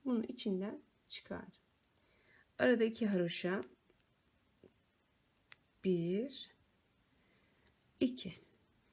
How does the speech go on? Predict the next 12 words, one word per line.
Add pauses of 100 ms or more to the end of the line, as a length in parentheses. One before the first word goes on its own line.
(240)
İlmeği
düzeltin
şu
şekilde. (180)
Şöyle
düzeltin
arkadaşlar. (1500)
Evet. (480)
Girdim. (140)
Bir, (640)
iki, (1800)
üç.